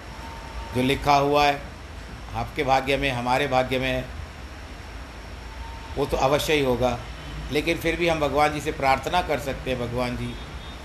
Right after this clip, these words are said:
कि सरल कर सकते हो आप, क्योंकि कलयुग में उतनी शक्ति नहीं है। भगवान श्री कृष्ण एक बार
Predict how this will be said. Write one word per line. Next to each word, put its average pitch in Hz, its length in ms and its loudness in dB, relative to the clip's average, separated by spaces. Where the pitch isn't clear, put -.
कि 165 120 0
सरल 160 380 4
कर 147 180 4
सकते 127 400 -4
हो 113 80 0
आप, 104 160 -4
क्योंकि 156 220 -2
कलयुग 160 460 2
में 170 100 -2
उतनी 156 260 -2
शक्ति 151 360 -2
नहीं 151 260 0
है। 104 80 -4
भगवान 151 560 4
श्री 143 400 2
कृष्ण 147 320 -2
एक 143 360 2
बार 139 380 6